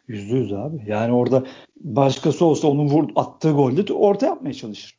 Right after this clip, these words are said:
Ama o hayal edebiliyor bir kere. Yani o golleri daha evvel de attığı için hayal edip bacağın arasına vurdu topu. Yani Enskala orada <laughs> olsa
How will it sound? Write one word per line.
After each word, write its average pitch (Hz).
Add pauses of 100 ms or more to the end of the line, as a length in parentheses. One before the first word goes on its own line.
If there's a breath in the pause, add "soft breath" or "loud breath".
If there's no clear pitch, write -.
(140)
Ama 131
o 165
hayal 180
edebiliyor 196
bir -
kere. 113
Yani 127
o 147
golleri 156
daha 156
evvel 156
de 165
attığı -
için 254 (180 soft breath)
hayal 190
edip 147 (280)
bacağın 190
arasına 147
vurdu 220
topu. - (240 soft breath)
Yani 131
Enskala 208
orada 156
<laughs> -
olsa 160